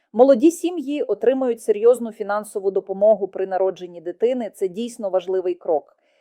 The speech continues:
Люди після сорока років зможуть безкоштовно перевірити своє здоров'я. Мінімальна зарплата зросте,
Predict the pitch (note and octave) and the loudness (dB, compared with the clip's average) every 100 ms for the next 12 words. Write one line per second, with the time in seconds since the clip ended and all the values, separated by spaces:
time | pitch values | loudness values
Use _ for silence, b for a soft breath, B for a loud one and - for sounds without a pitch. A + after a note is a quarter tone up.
0 | _ - A3+ A3+ A#3+ A3+ G#3+ G#3 G3 G3 | _ 0 2 2 0 -4 -6 -8 0 0
1 | F#3+ A3 G3 F#3+ A3+ A#3 F#3+ G3+ G3+ G3+ | 2 0 0 -2 -6 -8 -8 -6 -4 -4
2 | F3+ F#3+ - F#3+ - A#3+ A#3 F#3+ F#3 F3 | -4 -8 -6 -6 0 0 0 -6 -6 -2
3 | F#3+ F#3 F#3 - F3+ F3+ F3+ F#3+ E3+ D3+ | -4 -4 -8 -12 -8 -6 -4 -6 -4 -6
4 | C#3 - - _ _ G#3 A3 A3 G#3+ G3+ | -6 -16 -18 _ _ -2 0 2 0 0
5 | F#3 - G3+ G3+ G3+ F3+ F#3+ F#3+ - G#3+ | -2 -2 0 0 0 -4 -4 -8 2 2